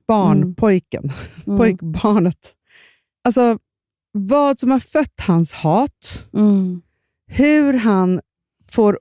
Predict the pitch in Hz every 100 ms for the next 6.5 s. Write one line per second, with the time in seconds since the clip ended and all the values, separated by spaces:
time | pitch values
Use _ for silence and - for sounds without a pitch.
0 | - 233 190 160 165 160 151 165 - 240
1 | 277 247 240 233 - 240 262 277 269 254
2 | 247 226 233 208 196 226 233 185 - 320
3 | - 269 285 269 - 285 269 220 214 220
4 | 196 185 180 175 180 165 165 170 160 151
5 | 156 160 151 147 143 143 - 143 151 135
6 | 131 139 147 147 -